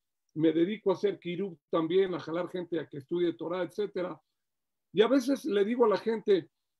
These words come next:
me dicen mis alumnos, "Ajam, ¿le puedo explicar a mi esposa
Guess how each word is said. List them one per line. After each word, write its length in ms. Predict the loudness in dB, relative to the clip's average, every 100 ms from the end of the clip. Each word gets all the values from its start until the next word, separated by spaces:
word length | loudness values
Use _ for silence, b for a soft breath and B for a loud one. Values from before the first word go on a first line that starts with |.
| _ -2
me 180 | 0
dicen 460 | 0 0 0 0 -4
mis 240 | -6 -4 0
alumnos, 400 | 0 2 0 -2
"Ajam, 380 | -2 -2 -2 -6
¿le 120 | -4 -2
puedo 220 | 0 0
explicar 500 | -2 -8 -6 -2 -2
a 40 |
mi 100 | 0
esposa 640 | -2 -2 -2 0 -4 -10